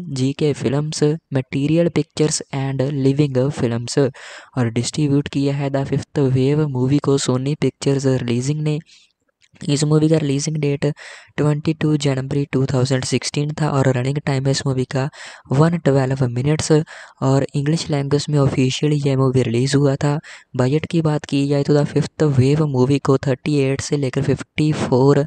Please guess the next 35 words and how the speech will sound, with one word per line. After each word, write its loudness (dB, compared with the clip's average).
मिलियन 4
डॉलर 2
के 0
बजट 2
में 0
बनाया -2
गया -2
था -2
और 2
इस -2
मूवी 2
का 2
बॉक्स 0
ऑफिस -2
कलेक्शन -6
वन -2
हंड्रेड 0
नाइन -4
पॉइंट 2
नाइन -4
मिलियन 2
डॉलर 0
का -4
रहा -4
था। -2
एक्टर्स -2
की 0
बात -2
की -6
जाए -2
कि -4
कौन -2
से 0
एक्टर -6
ने -4